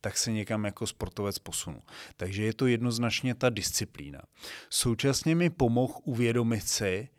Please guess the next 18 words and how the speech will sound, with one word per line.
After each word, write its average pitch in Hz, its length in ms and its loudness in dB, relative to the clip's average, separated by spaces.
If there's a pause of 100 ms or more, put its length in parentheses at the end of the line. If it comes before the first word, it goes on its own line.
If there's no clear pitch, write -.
(160)
kdo 120 360 4
jsem 92 580 0 (280)
a 110 120 2
co - 160 0
vlastně 110 360 2
ve 110 100 0
svém 120 300 2
životě 113 380 0
chci. - 420 -2 (680)
A 95 240 0
díky 104 300 -2
sportu 120 420 2
jsem 127 260 2
skutečně 127 580 2
našel 110 520 4
tu 104 160 -8
svoji, 107 580 -2
eh, - 380 -16